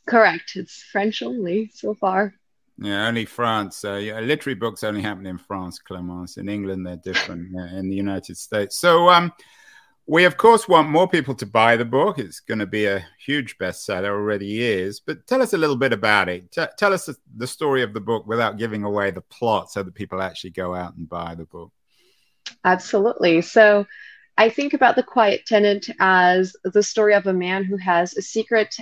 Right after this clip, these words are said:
Speaker 1: and a problem. His secret is that he's not the seemingly perfect man that his community and his small town in upstate New York believes him to be. He is actually a serial killer who has murdered multiple women and who is holding another victim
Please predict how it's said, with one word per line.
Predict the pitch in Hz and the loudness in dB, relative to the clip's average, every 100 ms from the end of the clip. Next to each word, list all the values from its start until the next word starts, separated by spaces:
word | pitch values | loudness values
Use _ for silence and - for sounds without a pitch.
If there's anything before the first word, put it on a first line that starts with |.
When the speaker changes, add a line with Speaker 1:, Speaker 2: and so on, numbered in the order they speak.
| - | -2
Speaker 1:
and | 190 | 0
a | |
problem. | 185 - 156 - - 214 220 _ _ _ _ _ | 0 2 2 0 -8 -10 -10 _ _ _ _ _
His | 240 - | -2 0
secret | 285 294 277 262 | -6 0 0 2
is | 233 | 0
that | 220 208 - | 2 2 0
he's | 208 202 | -6 0
not | 202 208 - | 0 0 -2
the | |
seemingly | 190 - 202 202 196 190 190 196 | -4 -4 -2 0 0 0 0 -2
perfect | - 185 190 190 | -2 -2 -4 -4
man | 180 165 165 190 226 | -4 -2 -2 -4 -4
that | 208 190 | -4 0
his | 175 165 - | 0 -2 -6
community | - 180 175 180 165 170 180 | -2 0 0 -2 -2 -2 -2
and | 160 160 - _ _ | -2 -4 -8 _ _
his | - 180 | -2 0
small | - 190 180 | 2 0 0
town | 185 180 175 | 0 0 0
in | 175 - | -2 -4
upstate | 175 - 190 | -6 -2 -2
New | 185 | 2
York | 170 165 185 | 2 2 0
believes | - 170 165 - | 0 2 2 0
him | 175 | -4
to | - 196 | 0 0
be. | 175 240 349 | 0 -2 -4
He | - 170 | 0 0
is | 165 170 - - | 2 0 0 0
actually | 170 - 185 175 | 0 -2 -2 0
a | 170 | 0
serial | - 160 156 156 | 0 0 0 0
killer | - 143 143 190 | -4 -4 -2 -2
who | 208 | -2
has | 175 170 156 165 - | -2 0 0 0 -2
murdered | 165 165 165 165 | 0 2 2 0
multiple | 170 170 170 180 | -2 -2 -4 -4
women | 160 147 - 226 339 392 - - - _ - | -2 -2 -4 -6 -8 -12 -20 -20 -20 _ 2
and | 208 208 | 4 8
who | 202 | 8
is | 208 | 6
holding | - 214 220 220 190 | 4 2 4 4 2
another | 185 220 262 | 2 4 2
victim | 214 196 196 170 175 | 2 0 0 -2 -4